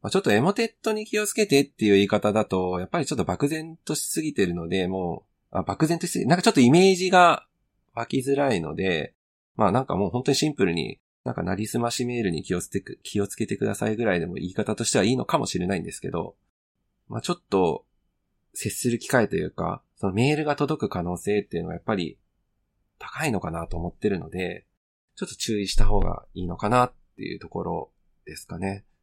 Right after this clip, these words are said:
ちょっと実際、注意喚起を出しているところが、イコールで当然感染しているわけではなくて、どこかの組織が、まあ、残念ながらちょっと被害に遭ってしまって、そこから取引先の、えー、企業であるとか組織であるとか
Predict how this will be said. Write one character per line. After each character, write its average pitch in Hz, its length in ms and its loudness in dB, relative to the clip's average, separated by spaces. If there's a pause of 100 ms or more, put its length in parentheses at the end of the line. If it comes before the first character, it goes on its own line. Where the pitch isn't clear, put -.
ち - 60 -4
ょ - 20 0
っ - 40 0
と 107 60 -4
実 - 200 0
際、 214 340 4 (160)
注 - 160 2
意 226 60 0
喚 254 200 4
起 123 160 2
を 98 60 6
出 120 140 4
し - 80 -4
て 104 100 2
い 92 40 0
る 90 60 -2
と 98 80 -2
こ 104 140 2
ろ 98 100 4
が、 95 360 6 (340)
イ - 80 -6
コ 190 160 8
ー 165 40 6
ル 107 80 6
で 82 320 0 (140)
当 110 140 0
然 107 260 0
感 - 220 -2
染 113 160 -2
し - 60 -4
て 113 80 -2
い - 20 0
る 113 80 2
わ 120 80 -2
け - 80 -4
で 90 80 -2
は 82 80 -6
な 78 100 -8
く - 100 -16
て、 - 340 0 (1400)
ど 143 100 0
こ 139 80 6
か 95 120 6
の 87 100 -4
組 98 120 -4
織 - 220 -4
が、 78 180 0
ま 95 100 0
あ、 82 60 2
残 92 140 0
念 95 80 0
な 117 80 2
が 110 80 4
ら 87 60 0
ち - 60 0
ょ - 20 0
っ - 20 -6
と 90 60 -2
被 101 100 -6
害 90 140 -2
に 87 80 -6
遭 85 40 -4
っ - 40 -14
て - 80 -8
し 101 120 -4
ま 92 80 0
っ - 80 -8
て、 - 420 0
そ - 100 -20
こ 185 120 0
か 165 120 4
ら 156 300 6
取 120 160 0
引 - 100 -16
先 104 540 -2 (300)
の、 156 300 0 (220)
え - 60 -8
ー、 90 960 -10
企 90 180 -2
業 82 60 -2
で 85 80 -4
あ 80 60 -2
る 78 80 -6
と - 80 -10
か 82 100 -8
組 85 120 -4
織 - 160 -6
で 85 80 -8
あ 80 60 -8
る 80 80 -10
と - 100 -18
か - 140 -20